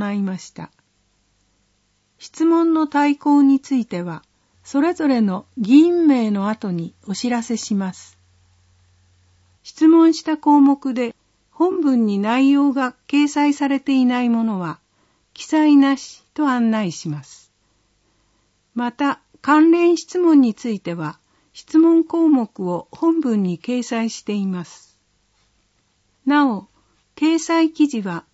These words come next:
質問した議員自らの寄稿によるものです。質問時間について、代表質問は九十分から六十分に、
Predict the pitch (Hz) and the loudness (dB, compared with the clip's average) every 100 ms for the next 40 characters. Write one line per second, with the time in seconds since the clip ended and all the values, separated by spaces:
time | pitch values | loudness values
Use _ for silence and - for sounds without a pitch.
0 | _ - - - 320 330 320 311 302 294 | _ -20 -8 2 4 4 2 0 -2 -2
1 | 254 302 277 190 143 _ - 269 339 330 | 2 4 4 0 -6 _ 0 2 2 -4
2 | 285 220 202 180 - - 285 277 269 262 | -4 -4 -6 -10 -12 -4 2 4 2 0
3 | 247 226 233 214 160 - - _ _ _ | -4 -4 -4 -6 -10 -18 -20 _ _ _
4 | _ _ _ _ _ _ _ _ _ _ | _ _ _ _ _ _ _ _ _ _
5 | _ _ - - 320 339 339 339 330 302 | _ _ -20 -6 -2 0 0 -2 -4 -2
6 | 247 202 180 - 208 175 - 170 _ _ | -2 -2 -6 -8 -8 -8 -12 -16 _ _
7 | _ _ _ 226 277 320 311 339 320 - | _ _ _ -6 -2 -2 -2 -2 -4 -4
8 | - 277 214 185 170 175 _ _ _ _ | 0 0 0 -4 -8 -12 _ _ _ _
9 | - 302 320 311 320 320 - 208 190 175 | -4 0 0 0 -6 -8 -8 -8 -6 -8
10 | 175 180 - 277 285 285 - 175 165 151 | -8 -10 -6 -4 -4 -6 -12 -8 -8 -8
11 | 151 | -12